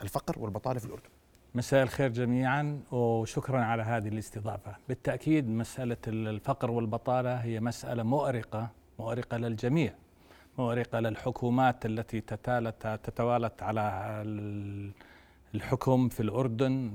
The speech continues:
Speaker 2: للمجالس النواب، للمجتمع المدني، لجميع المسؤولين اللي يعني عانوا من هذه المشكلة ويعانون،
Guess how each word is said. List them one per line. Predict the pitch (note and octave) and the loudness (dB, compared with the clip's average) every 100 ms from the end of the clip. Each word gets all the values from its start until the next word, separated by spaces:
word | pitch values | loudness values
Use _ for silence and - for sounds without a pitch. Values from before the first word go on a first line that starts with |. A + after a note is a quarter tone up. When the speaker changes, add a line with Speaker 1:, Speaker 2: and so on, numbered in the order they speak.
| G#2 | -6
Speaker 2:
للمجالس | A2 A2 A2+ A2+ B2 B2 A#2+ A#2+ | -4 -2 0 2 4 4 4 0
النواب، | A2 A2 A#2 A#2+ C3 C3 A2 | 0 0 2 4 4 2 -2
للمجتمع | A2 A2+ - B2+ A#2+ G#2+ | -2 -2 0 0 0 0
المدني، | A#2 C3 B2+ C3+ C#3+ | 0 2 2 0 0
لجميع | C#3+ C#3 E3+ F3+ | 0 0 0 0
المسؤولين | D#3+ D#3 D3 - E3+ E3 F3 E3 | 0 -2 -4 -2 0 4 4 4
اللي | C#3+ C#3 C3+ | 2 2 2
يعني | C#3+ D3 D3+ D3+ D3 C3 | 4 4 2 0 -4 0
عانوا | B2+ D3 F3 D3+ | 4 6 6 6
من | C3 | 4
هذه | B2 B2 G#2+ A2 | 4 2 2 0
المشكلة | A#2+ B2 - C#3+ C3+ | 0 0 -2 2 4
ويعانون، | C#3+ D3 C3+ D#3 E3+ F#3 | 4 2 2 2 2 2